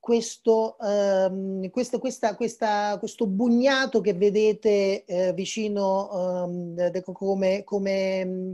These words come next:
copertura della facciata del, del, del palazzo chiesa, perché insomma non è una cosa, non è una cosa particolare. La chiesa dentro, tra l'altro, è stata fatta da uno dei più grandi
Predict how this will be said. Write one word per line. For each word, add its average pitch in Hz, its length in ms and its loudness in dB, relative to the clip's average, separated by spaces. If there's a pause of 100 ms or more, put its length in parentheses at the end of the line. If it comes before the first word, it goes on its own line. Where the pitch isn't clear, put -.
copertura 220 640 0
della 202 220 0
facciata 202 580 -2
del, 175 420 -4 (360)
del, 180 560 -2
del 180 160 -2
palazzo 190 420 0
chiesa, 185 460 2
perché 180 240 -6
insomma 180 320 -6
non 190 100 -8
è 220 100 -4
una 196 200 -4
cosa, 175 480 -2 (300)
non 202 100 -6
è 226 80 -2
una 196 160 -4
cosa 185 260 -2
particolare. 170 760 -4
La 202 160 -2
chiesa 254 280 0
dentro, 233 320 0
tra 180 80 -6
l'altro, 233 240 -2
è - 40 -12
stata 175 180 -10
fatta 190 260 -6
da 175 80 -2
uno 233 160 0
dei 202 140 0
più 196 120 -10
grandi 208 540 0